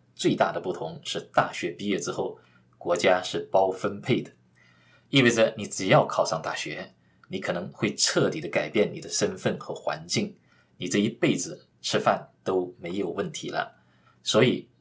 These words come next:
那种高考才是真正的决定了一个人甚至一个家庭一辈子的命运。对比我们今天这样的高考来讲，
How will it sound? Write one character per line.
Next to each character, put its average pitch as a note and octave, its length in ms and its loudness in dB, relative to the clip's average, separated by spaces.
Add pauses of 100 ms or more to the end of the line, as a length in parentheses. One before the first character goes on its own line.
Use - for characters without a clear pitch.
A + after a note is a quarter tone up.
那 F3 180 4
种 - 220 0
高 G2+ 160 6
考 - 340 -4 (160)
才 - 220 -2
是 F#2 160 0
真 A2+ 320 0
正 A2 180 0
的 - 200 -8 (120)
决 - 300 0
定 G#2 180 0
了 - 360 -12
一 F2+ 160 -8
个 G2 80 2
人 F#2 400 -4
甚 - 180 -2
至 F2+ 120 -6
一 F#2 60 -4
个 - 100 -4
家 G#2+ 320 2
庭 - 300 -12
一 F#2 120 -10
辈 G#2 280 0
子 - 140 -6
的 - 120 -6
命 F#3 200 -6
运。 G2 180 -6 (600)
对 E3 140 6
比 A2 140 2
我 F2+ 80 2
们 F#2+ 100 -2
今 B2+ 240 0
天 B2 220 2
这 A#2+ 100 2
样 F#2+ 120 4
的 - 80 -10
高 F#2+ 180 6
考 - 160 -2
来 E2 100 -4
讲， - 300 -4